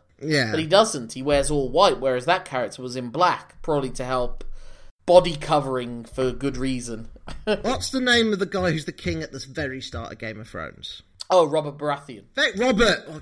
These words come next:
Speaker 1: I, I knew that. I should have backed myself. He, he, Jimmy the King dresses like Robert <laughs> Baratheon and has a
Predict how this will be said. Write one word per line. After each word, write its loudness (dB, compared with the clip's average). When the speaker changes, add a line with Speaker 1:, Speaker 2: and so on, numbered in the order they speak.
Speaker 1:
I, -10
I -2
knew -2
that. -8
I -8
should -8
have -10
backed -4
myself. -14
He, 0
he, -2
Jimmy 2
the 2
King 0
dresses -2
like -6
Robert -2
<laughs> -
Baratheon 0
and 0
has 2
a -4